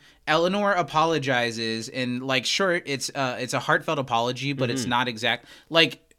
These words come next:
Speaker 1: they have reasons to be mad at her, and
Speaker 2: Yeah,
Speaker 1: that's
Speaker 2: nobody gives
Speaker 1: just,
Speaker 2: a shit when
Speaker 1: she
Speaker 2: she says
Speaker 1: gives
Speaker 2: she's
Speaker 1: the
Speaker 2: sorry.
Speaker 1: classic, "Well, I'm sorry if what I said or did hurt your feelings."
Speaker 2: Mm-hmm.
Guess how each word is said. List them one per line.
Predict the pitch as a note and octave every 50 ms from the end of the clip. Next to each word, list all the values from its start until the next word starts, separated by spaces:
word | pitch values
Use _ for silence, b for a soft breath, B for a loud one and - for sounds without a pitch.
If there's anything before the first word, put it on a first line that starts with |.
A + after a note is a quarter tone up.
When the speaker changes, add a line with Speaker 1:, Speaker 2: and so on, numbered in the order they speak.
| _ _ -
Speaker 1:
they | E3+ E3+ C#3 C3 F#3 F#3+
have | F3+ G3 G3 D#3 D3
reasons | F3 F3+ F3+ D3 D#3+ E3 - -
to | -
be | C#3+ C3
mad | B2+ C3 C3 C3 A#2+
at | A#2 G#2
her, | G#2+ G#2+ G#2 G#2
and | G#2+ A2 B2
Speaker 2:
Yeah, | B2+ -
Speaker 1:
that's | D3+ B2
Speaker 2:
nobody | C#3 F3 G#3+ A#3
gives | G3+ F3
Speaker 1:
just, | D#3 - -
Speaker 2:
a |
shit | - D#3+ B2 G2+ -
when | G#2+ A2
Speaker 1:
she | - G3+
Speaker 2:
she | G3
says | D3+
Speaker 1:
gives | G3 G3 E3+
Speaker 2:
she's | D#3 D3+
Speaker 1:
the | F#3+
Speaker 2:
sorry. | - G#3+
Speaker 1:
classic, | - F3+ E3 E3 E3 - D#3 D3+ C3+ - - _ _ _ _ _ _ _ _ _ _
"Well, | - D#3 C#3+ D3
I'm | C#3+ D#3+ G3 A3+ A3
sorry | G#3+ - - F3+ F3 F3+ E3+ D3+ D3
if | C#3 C#3 C#3 C3+
what | C3+ C#3
I | A#2+ C#3+ D3 D3+
said | D3 - - D#3+ D3 C#3+
or | C#3 C3+
did | A#2+ A2+ C3+ C#3 C3+
hurt | C3 C3 C#3+ D3 D3 -
your | A2 A#2+ A#2 A#2+ C3 C#3+ C#3+ C#3 C3
feelings." | B2+ - - B2+ C3+ C#3+ C3+ - - G#2 G2 G2+ B2 C#3+ C#3+ C3
Speaker 2:
Mm-hmm. | G#2+